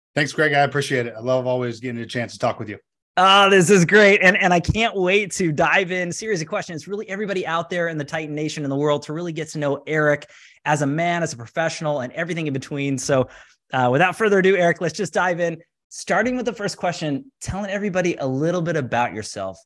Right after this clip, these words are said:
Speaker 2: who you are, where you're from, what got you into the biz, and your progression to your career kind of to today.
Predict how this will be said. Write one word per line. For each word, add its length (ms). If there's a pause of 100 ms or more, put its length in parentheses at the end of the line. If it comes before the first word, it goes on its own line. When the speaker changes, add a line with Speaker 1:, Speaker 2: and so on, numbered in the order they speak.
(180)
Speaker 2:
who 100
you 240
are, 560 (120)
where 220
you're 140
from, 680
what 160
got 180
you 60
into 120
the 80
biz, 640
and 240
your 120
progression 680
to 160
your 140
career 720
kind 180
of 80
to 120
today. 420